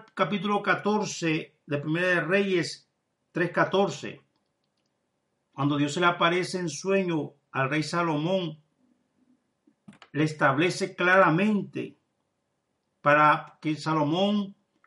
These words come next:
llegara a obtener todas las bendiciones que Dios le estaba, ¿verdad?, poniendo, aleluya,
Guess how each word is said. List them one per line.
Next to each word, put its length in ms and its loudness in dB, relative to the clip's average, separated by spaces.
llegara 360 2
a 40 6
obtener 460 -2
todas 220 4
las 120 4
bendiciones 720 -4
que 120 -2
Dios 220 0
le 80 0
estaba, 640 2
¿verdad?, 600 4
poniendo, 880 0
aleluya, 720 4